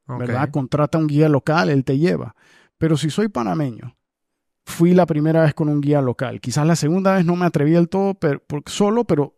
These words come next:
Speaker 2: otra vez fui con un guía local. La tercera vez ya me lo conozco.
Speaker 1: Ujú.
Speaker 2: Quiero ir otra vez, ¿verdad? Pero ya,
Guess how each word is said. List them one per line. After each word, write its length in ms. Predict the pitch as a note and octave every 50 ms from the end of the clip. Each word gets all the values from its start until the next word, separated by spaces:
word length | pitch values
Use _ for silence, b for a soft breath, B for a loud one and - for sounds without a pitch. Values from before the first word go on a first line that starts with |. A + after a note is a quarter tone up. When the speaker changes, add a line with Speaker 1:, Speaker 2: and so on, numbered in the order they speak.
| _ -
Speaker 2:
otra 260 | D3+ D#3+ - D#3 D#3
vez 120 | D#3 D3+
fui 140 | - - D#3
con 140 | D3+ E3 D3+
un 80 | D3 D3
guía 160 | C#3+ D3+ D3
local. 340 | C#3 C3 - C3 A2+ A2 b b b b b
La 140 | - D3+ D3
tercera 400 | - E3 D3 B2 - G#3+ G#3 G#3+
vez 160 | A3 A3 F#3+
ya 120 | E3+ G#3+ G#3
me 80 | G#3+ G#3+
lo 100 | G3+ G3
conozco. 480 | - G#3+ A3+ G#3 - - - C#3 - _ _ _ _ _ -
Speaker 1:
Ujú. 280 | C3 A#2+ A#2 A2 G2 G#2
Speaker 2:
Quiero 220 | - F3+ F#3 F#3
ir 100 | G3 G3
otra 240 | G3 F#3 - E3+ E3+
vez, 380 | F3 F3+ E3 B2+ - - - - _ _ _ _ _ _ _ _ _ _ -
¿verdad? 420 | C3 C3 B2+ C3+ C#3 D3+ F3+ G3+ - _ _ _ _ _ _ _ _ _ _ -
Pero 160 | D3+ C#3 C#3
ya, 120 | C3+ C#3